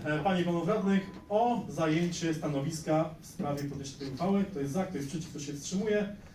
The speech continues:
Ja również swój głos oddałem. Mamy komplet, drodzy państwo. Informuję, iż, e, Szanowna Rada, e, podjęła uchwałę w sprawie powołania Komisji Infrastruktury Komunalnej i Rozwoju Ekologii.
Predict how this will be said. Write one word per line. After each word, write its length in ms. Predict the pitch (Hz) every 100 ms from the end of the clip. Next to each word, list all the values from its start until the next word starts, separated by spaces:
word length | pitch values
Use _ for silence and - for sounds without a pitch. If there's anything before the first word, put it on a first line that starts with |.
| - -
Ja 100 | 139
również 200 | 139 151
swój 160 | 143 151
głos 200 | 170 175
oddałem. 520 | 190 233 208 190 175
Mamy 260 | 151 165 165
komplet, 380 | 190 220 214 190
drodzy 220 | 185 185
państwo. 500 | 190 202 - 196 - - - - - -
Informuję, 760 | 262 262 233 202 185 180 180 185 170
iż, 320 | 156 - 165
e, 280 | 156 151 147
Szanowna 320 | 170 175 160
Rada, 360 | 160 156 156 156 - - - - - - - -
e, 180 | 151 156
podjęła 280 | 160 208 190
uchwałę 220 | 170 175
w 40 | 156
sprawie 320 | 160 151 151 147
powołania 540 | - 196 180 165 160
Komisji 400 | 151 147 143 147
Infrastruktury 500 | 143 143 143 - 143 139
Komunalnej 380 | 139 135 135
i 20 | 131
Rozwoju 260 | 123 143
Ekologii. 480 | 147 214 208 190 196